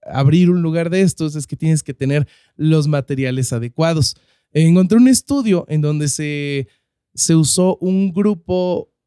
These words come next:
bueno, se usaron tres grupos de una misma escuela Montessori, en donde dos de los grupos trabajan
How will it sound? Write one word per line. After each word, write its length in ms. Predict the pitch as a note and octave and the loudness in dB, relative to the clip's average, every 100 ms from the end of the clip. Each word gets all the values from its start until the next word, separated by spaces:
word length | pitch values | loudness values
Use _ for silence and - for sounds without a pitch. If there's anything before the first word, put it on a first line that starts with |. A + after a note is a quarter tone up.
| _ | _
bueno, 160 | E3 D3+ | 0 0
se 100 | D#3 | 0
usaron 240 | G3 A3 | 0 0
tres 280 | - A3 G3+ | -2 -2 0
grupos 480 | F3 D#3+ - A#2+ - | 0 0 2 0 0
de 120 | - | -4
una 240 | C#3+ E3 E3+ | 0 2 0
misma 380 | E3+ F3 D#3+ E3 | 0 0 0 -2
escuela 360 | D3 - D3 | -4 -4 -4
Montessori, 640 | C#3+ C#3 F3 F3+ G3+ F3+ - | -4 -6 -4 -2 0 -2 -4
en 120 | D3 | -4
donde 260 | C#3+ C#3+ C#3+ | -2 -4 -4
dos 260 | C3+ G3 G3+ | 0 0 0
de 80 | |
los 200 | G#3 G#3 F#3+ | 0 -2 -2
grupos 380 | A3+ - F3 | -4 -4 -8
trabajan 600 | - B2+ B2 D3 D#3 D#3 | -8 -8 -6 -6 -2 -4